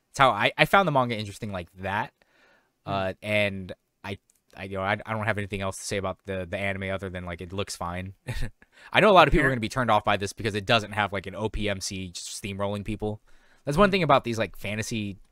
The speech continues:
Speaker 1: um, anime. Like, if you don't, it's, yes, it's a trope and it's a, a dying out trope, but people like, uh, Mary Sue's and Gary Stu's. Like, that's just,
Speaker 2: Yeah.
Speaker 1: that's media in a nutshell, right?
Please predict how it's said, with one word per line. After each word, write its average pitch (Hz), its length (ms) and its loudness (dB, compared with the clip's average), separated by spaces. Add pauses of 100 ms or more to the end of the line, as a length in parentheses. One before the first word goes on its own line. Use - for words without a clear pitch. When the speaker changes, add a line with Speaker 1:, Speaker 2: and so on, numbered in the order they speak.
(200)
Speaker 1:
um, 92 260 -4
anime. 107 440 -2
Like, 98 220 -2
if 110 120 -12
you 170 80 -2
don't, 156 260 4 (300)
it's, - 120 -18 (400)
yes, 127 260 0
it's - 120 -8
a 107 40 -14
trope 120 320 2
and 104 80 -2
it's 104 120 -8
a, 98 100 -6 (220)
a 117 60 -12
dying 104 480 2
out 104 220 0
trope, 92 320 -6 (160)
but 92 260 -6 (480)
people 156 320 -2
like, 117 380 4 (180)
uh, 110 240 0
Mary 113 240 2
Sue's 107 300 -4
and 98 80 -6
Gary 92 260 -2
Stu's. 80 500 -12 (240)
Like, 92 160 -6
that's 123 260 4
just, 104 320 -2
Speaker 2:
Yeah. 131 200 -10
Speaker 1:
that's 131 180 2
media 110 340 0
in 107 120 -4
a 101 60 -8
nutshell, 90 420 -8
right? 95 300 -6